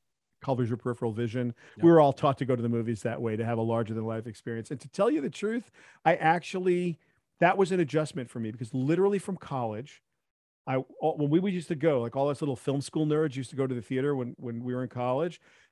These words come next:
Speaker 1: They literally told us to go sit in the second or third row in the center.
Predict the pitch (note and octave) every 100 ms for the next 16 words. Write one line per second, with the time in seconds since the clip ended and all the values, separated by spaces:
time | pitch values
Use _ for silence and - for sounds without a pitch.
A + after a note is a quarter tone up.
0 | _ _ G#3 G3+ F3 D3 C#3 G#3+ B3 F#3
1 | C3 A#2+ - F3+ F3 C#3+ - C#3 B2+ C3+
2 | - - E3+ C3 - _ C#3+ C3 - D#3
3 | C3+ C#3+ C3 A#2+ C#3+ C3 A#2+ A2 B2+ A2+
4 | G#2+ - C#3 C#3 - B2+ A2+ A#2 A#2+